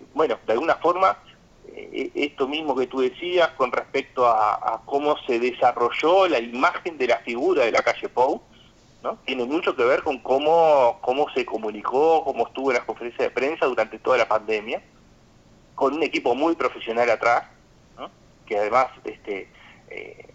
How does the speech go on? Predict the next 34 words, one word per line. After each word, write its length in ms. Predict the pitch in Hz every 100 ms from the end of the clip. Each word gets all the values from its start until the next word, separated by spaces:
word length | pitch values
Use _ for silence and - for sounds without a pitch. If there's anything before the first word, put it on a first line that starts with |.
| -
nada, 240 | 117 98 -
tomaba 460 | 107 117 127 120
decisiones 720 | 117 113 110 - 165 190 170 123
en 80 | 110
términos 300 | 117 117 110
de 40 |
comunicación, 920 | 101 107 101 - - 156 185 175 143
en 80 | 110
términos 400 | 123 120 110 107
de, 280 | 120 135 - - _ _
este, 380 | 101 - - 104
algunas 380 | 104 113 120 -
acciones 560 | - - 156 151 110 - -
para 180 | 107 104
realizar, 640 | 110 120 143 202 247 - - - _ _ _ _ _
y 120 | - 285
lo 120 | 147
que 200 | 143 147
vemos 260 | 175 220 214
es 100 | 175
que 140 | 139
en 80 | 131
este 340 | 185 - 175 165
mismo 380 | 180 175 170
periodo 480 | 170 170 175 131 104
que 100 | 107
yo 240 | - 127 135
estaba 300 | - 135 135
marcando 480 | 135 - 156 135
algunos 440 | 113 113 151 131 -
elementos 480 | 117 117 139 135 123
que 100 | -
han 100 | 123
sucedido, 720 | 147 - 190 156 151 190